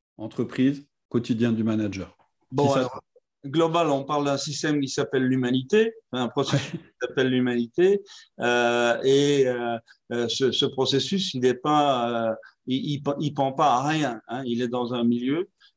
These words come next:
Speaker 2: Euh, c'est, c'est, c'est le milieu d'un système solaire,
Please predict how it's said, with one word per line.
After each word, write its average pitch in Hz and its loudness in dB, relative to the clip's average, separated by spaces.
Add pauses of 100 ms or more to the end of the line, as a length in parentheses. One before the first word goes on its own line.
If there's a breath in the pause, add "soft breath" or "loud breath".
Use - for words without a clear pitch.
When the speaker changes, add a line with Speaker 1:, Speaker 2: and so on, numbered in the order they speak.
Speaker 2:
Euh, 113 2
c'est, 117 0
c'est, 117 2
c'est 123 -2
le 120 4
milieu 127 4
d'un 120 0
système - -4
solaire, 143 0